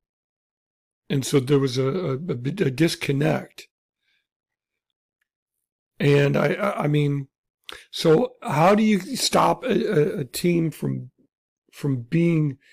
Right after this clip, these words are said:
disruptive or disrupted so you don't have that disconnect between management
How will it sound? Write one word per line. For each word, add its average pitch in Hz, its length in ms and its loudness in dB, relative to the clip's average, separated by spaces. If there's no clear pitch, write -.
disruptive 139 960 0
or 131 140 -6
disrupted 131 1160 -2
so - 240 -2
you 139 180 0
don't 151 300 4
have 147 180 2
that 143 160 0
disconnect 131 540 -4
between 127 340 -6
management 127 640 -4